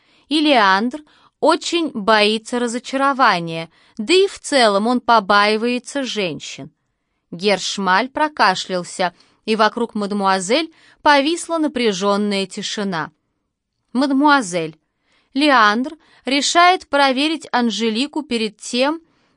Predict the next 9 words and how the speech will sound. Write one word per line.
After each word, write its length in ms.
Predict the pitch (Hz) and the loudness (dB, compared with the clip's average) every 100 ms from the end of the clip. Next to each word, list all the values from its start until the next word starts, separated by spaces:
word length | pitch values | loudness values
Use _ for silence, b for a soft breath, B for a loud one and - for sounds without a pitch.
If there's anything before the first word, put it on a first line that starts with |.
| - | -2
как 240 | 269 226 | 0 0
сделать 580 | 214 190 277 330 330 - | -6 -2 -2 -2 -6 -2
ей 180 | 294 302 | -2 -2
предложение. 920 | 311 294 330 330 240 190 156 147 147 - _ _ _ _ _ - | -4 -2 -2 -2 -4 -4 -4 -8 -12 -18 _ _ _ _ _ 0
Он 320 | 233 233 220 | 2 2 0
переодевает 840 | 226 214 214 202 226 226 208 196 | 0 2 2 0 0 2 2 0
своего 420 | - 202 202 196 196 | -4 -6 -4 -4 -6
слугу, 580 | - 220 233 330 277 - _ | -8 -10 -6 -6 -6 -10 _
Скоромуша, 1000 | - - 285 311 330 240 170 - 175 | -16 -2 2 4 2 0 -2 -6 -6